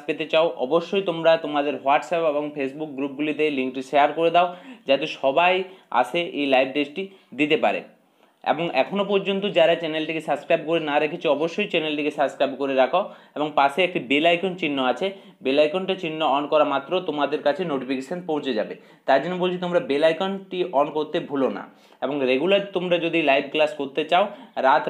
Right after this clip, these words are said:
নটার সময় হাজির হয়ে যাবে, আমরা রেগুলার ক্লাস নিয়ে আসব। ওকে, তার জন্য বলছি, তোমরা ফটাফট শেয়ার করে দাও, এবং যারা এখনও পর্যন্ত লাইক করোনি, এখনই লাইক করে দাও, এবং ক্লাসটি আমরা এখনই শুরু করছি। ওকে, তো চলো শুরু করা যাক।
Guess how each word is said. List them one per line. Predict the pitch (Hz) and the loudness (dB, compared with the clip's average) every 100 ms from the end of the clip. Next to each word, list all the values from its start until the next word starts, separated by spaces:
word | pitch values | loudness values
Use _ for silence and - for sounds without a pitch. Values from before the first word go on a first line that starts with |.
| 156 | -4
নটার | 131 147 - | 0 0 0
সময় | 175 165 139 | -4 -4 0
হাজির | 135 147 151 | -2 0 0
হয়ে | 143 | 2
যাবে, | 147 165 220 - - _ 120 | 4 2 -2 -8 -20 _ -4
আমরা | 135 156 160 127 | 2 2 2 0
রেগুলার | 127 143 180 - - _ _ - | 0 2 2 0 -14 _ _ -2
ক্লাস | 127 123 139 | 0 0 -4
নিয়ে | 165 - | -8 -4
আসব। | 120 98 95 - _ _ - | -6 -4 -10 -10 _ _ -6
ওকে, | 147 196 131 - _ _ _ _ _ - | 0 2 0 -4 _ _ _ _ _ 0
তার | 139 | 2
জন্য | 180 196 196 | 2 2 2
বলছি, | 190 185 | 2 0
তোমরা | 175 175 | 0 2
ফটাফট | - 151 165 196 190 - _ _ _ - | 4 4 4 2 2 -8 _ _ _ 0
শেয়ার | 139 143 160 | 4 4 2
করে | 156 | 2
দাও, | 165 202 202 - - | 4 4 0 -12 0
এবং | 143 160 156 | 2 2 4
যারা | 147 160 | 6 6
এখনও | 170 180 | 4 0
পর্যন্ত | 180 185 175 151 | -2 0 2 4
লাইক | 160 160 | 2 2
করোনি, | 170 180 170 | 0 2 0
এখনই | 170 165 147 | 2 2 4
লাইক | 160 160 | 4 2
করে | 170 165 | 2 4
দাও, | 180 202 143 | 4 4 2
এবং | 151 160 156 | 0 -2 -4
ক্লাসটি | 147 143 - 156 | 2 2 2 -2
আমরা | 151 147 | 4 2
এখনই | 151 160 - | 2 -6 -6
শুরু | 143 147 | -2 -2
করছি। | 143 220 240 - _ - - | -2 -6 -12 -14 _ -10 -2
ওকে, | 196 123 - - _ | 0 0 -2 -20 _
তো | - 135 | -8 -2
চলো | 151 151 156 | 2 2 0
শুরু | 151 139 | -4 2
করা | 143 139 | 4 4
যাক। | 190 | 2